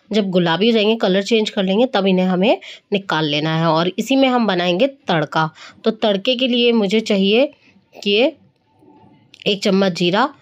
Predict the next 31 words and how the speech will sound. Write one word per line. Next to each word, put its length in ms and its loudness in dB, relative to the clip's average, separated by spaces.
और 440 0
मैंने 280 0
इसमें 260 -2
दो 100 2
टेबलस्पून 480 0
और 340 -2
ऑयल 300 -2
डाला 220 0
है, 220 2
ज़्यादा 280 -2
नहीं 160 2
चाहिए 240 0
हमें। 300 0
और 100 4
ये 120 2
डाल 180 -2
दिया 160 -2
है 60 0
मैंने 240 2
लहसुन, 580 -2
हरी 180 2
लहसुन 260 2
डाली 280 0
है, 120 0
साथ 220 -2
ही 140 -16
डाल 180 0
दिया 160 0
है 100 -2
प्याज 460 -4
भी। 200 -4